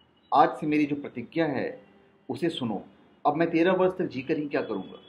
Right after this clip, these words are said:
यदि जीना ही है तो आज से मेरी प्रतिज्ञा सुनो, आज से मैं किसी के प्रति कड़वी बात नहीं कहूँगा। यदि जीना ही है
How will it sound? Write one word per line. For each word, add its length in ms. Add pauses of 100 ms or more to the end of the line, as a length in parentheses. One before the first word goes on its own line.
(1000)
यदि 200
जीना 300
ही 180
है 200 (600)
तो 80
आज 320
से 180
मेरी 160
प्रतिज्ञा 500
सुनो, 280 (380)
आज 260
से 60
मैं 140
किसी 240
के 80
प्रति 280
कड़वी 360
बात 240
नहीं 160
कहूँगा। 360 (1160)
यदि 200
जीना 260
ही 140
है 260